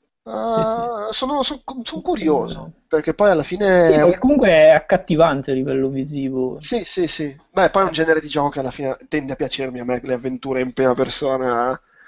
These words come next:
Speaker 1: così.
Speaker 2: Mhm.
Speaker 1: Eh, sarei curioso di vedere anche come si evolvono un po' i puzzle, perché alla fine i puzzle che ho visto sono tutti abbastanza semplici, ruota la cosa,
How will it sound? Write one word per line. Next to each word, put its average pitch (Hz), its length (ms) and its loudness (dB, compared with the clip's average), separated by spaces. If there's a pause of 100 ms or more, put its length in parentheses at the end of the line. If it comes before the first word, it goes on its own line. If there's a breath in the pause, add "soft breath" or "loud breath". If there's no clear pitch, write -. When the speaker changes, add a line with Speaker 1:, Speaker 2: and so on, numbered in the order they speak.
(600 soft breath)
Speaker 1:
così. 165 340 0
Speaker 2:
Mhm. - 0 -
Speaker 1:
Eh, 185 1040 4
sarei - 340 0
curioso 226 220 -4
di 226 60 -6
vedere 220 180 2
anche 233 120 -4
come 220 140 -4
si 190 120 -2
evolvono 185 300 2
un 175 80 -6
po' 185 100 2
i 165 80 0
puzzle, 156 420 0
perché - 220 -12
alla 143 100 -4
fine 185 160 -4
i 160 40 -4
puzzle 143 280 -4
che - 60 -14
ho 151 40 -6
visto 202 160 -6
sono - 140 -14
tutti - 200 -10
abbastanza 165 680 -4
semplici, 151 640 -6
ruota 151 400 2
la 151 100 2
cosa, 151 680 4